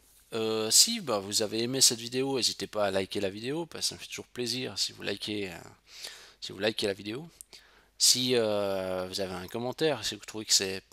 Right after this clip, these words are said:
une bonne idée de faire comme ça, ou bien si vous pensez que non, c'est pas du tout comme ça qu'il faut faire, bah, n'hésitez pas à laisser un commentaire en dessous. Euh, n'hésitez pas à vous abonner à la chaîne YouTube si vous trouvez que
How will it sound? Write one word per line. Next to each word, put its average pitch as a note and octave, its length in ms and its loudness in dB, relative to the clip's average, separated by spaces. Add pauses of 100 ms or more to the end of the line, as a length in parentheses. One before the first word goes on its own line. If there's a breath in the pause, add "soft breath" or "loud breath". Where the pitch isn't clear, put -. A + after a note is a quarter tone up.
(120)
une F#2 160 -8
bonne A#2 160 -4
idée B2+ 240 0
de A#2 100 -8
faire - 240 -8
comme G2+ 160 -8
ça, A2 340 2 (540 loud breath)
ou G2+ 160 -8
bien F#2+ 200 -2
si - 140 4
vous G2 80 -8
pensez G2 360 0
que - 160 -12
non, G2 320 -8
c'est - 180 -2
pas G#2+ 100 -14
du G#2 140 -14
tout A2+ 100 -16
comme G2+ 140 -14
ça G2 100 -10
qu'il - 100 -20
faut - 80 -20
faire, A#2 280 -2
bah, - 340 -8 (100)
n'hésitez G#2 260 -4
pas G2+ 160 0
à F2+ 80 -4
laisser G#2 460 0
un G#2+ 60 -4
commentaire G#2 380 -8
en G2 60 -8
dessous. - 240 -6 (800 loud breath)
Euh, G#2 320 0
n'hésitez D3 280 2
pas G3+ 80 0
à G3 40 4
vous F3+ 120 -2
abonner D3+ 260 -2
à C#3+ 40 0
la B2+ 100 2
chaîne A2 200 0
YouTube C#3+ 420 -4
si - 160 4
vous G2+ 100 -10
trouvez B2 260 -6
que - 160 2